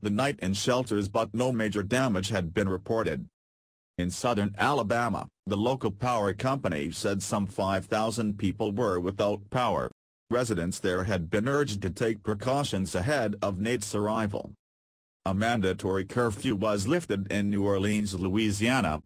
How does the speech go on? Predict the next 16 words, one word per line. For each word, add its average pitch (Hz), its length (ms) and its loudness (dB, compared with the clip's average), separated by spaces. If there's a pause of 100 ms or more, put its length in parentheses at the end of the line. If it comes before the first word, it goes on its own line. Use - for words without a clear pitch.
(100)
as 123 220 0
the 127 80 0
threat 120 380 0
to 98 100 -2
the 90 80 0
city, 95 440 0 (200)
devastated 120 640 0
by 110 160 0
Hurricane 107 640 0
Katrina 127 480 0
in 95 120 0
two 107 260 -2
thousand 98 460 0
five, 98 520 0 (160)
was 98 200 -2
downgraded. 113 680 0